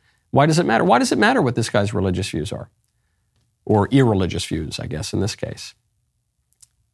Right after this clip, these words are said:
Because, as John Adams told us, the Constitution is built for a moral and religious people. And when he's talking about religion, he's talking about Christianity. Not mother god ancestor worship or whatever this guy's talking about, but actual Christianity.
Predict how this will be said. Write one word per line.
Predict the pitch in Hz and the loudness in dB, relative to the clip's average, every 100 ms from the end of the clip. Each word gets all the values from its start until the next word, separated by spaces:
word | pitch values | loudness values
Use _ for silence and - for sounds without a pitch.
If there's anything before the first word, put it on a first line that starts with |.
| _ _ _ _ _ - | _ _ _ _ _ -10
Because, | 101 139 160 131 104 120 - - - | -2 4 6 6 4 -2 -4 -12 -6
as | 98 95 - | -4 -2 -4
John | - 98 110 | -2 0 2
Adams | 139 143 - | 2 2 0
told | 107 95 | 0 0
us, | 95 - | -2 -4
the | - | -4
Constitution | 113 117 - - 123 110 | 0 0 -2 -2 0 -2
is | 107 | -2
built | 113 110 | -2 0
for | 110 | 0
a | 101 | 2
moral | 98 107 123 | 2 2 2
and | 117 101 | 2 0
religious | 95 101 104 - | 0 0 -2 -2
people. | - 107 - - _ _ _ _ - | -2 -2 -6 -16 _ _ _ _ 0
And | 120 | 2
when | 127 | 4
he's | 139 - | 2 2
talking | 143 160 202 | 4 4 4
about | 185 165 | 4 4
religion, | 143 135 143 175 | 4 2 2 2
he's | 160 - | 2 0
talking | - 151 185 | 2 2 4
about | 196 180 | 4 2
Christianity. | - 156 - 143 120 113 85 - - _ _ _ _ - | 2 -2 0 2 4 2 -2 -10 -18 _ _ _ _ 2
Not | 113 180 175 | 4 6 6
mother | 165 175 170 | 4 6 6
god | 151 156 147 | 6 6 4
ancestor | 139 147 147 139 - 117 | 2 2 4 0 2 0
worship | 101 98 - 104 | 2 0 0 0
or | 104 | 2
whatever | 98 104 120 113 | 2 2 2 0
this | 110 | 0
guy's | - 101 - | 0 0 2
talking | 113 110 139 | 2 2 -2
about, | - - | -6 -6
but | - - _ - | -4 -6 _ 2
actual | 113 127 - 139 | 4 4 2 0
Christianity. | 123 139 - 120 110 101 - | 2 0 0 0 0 0 -4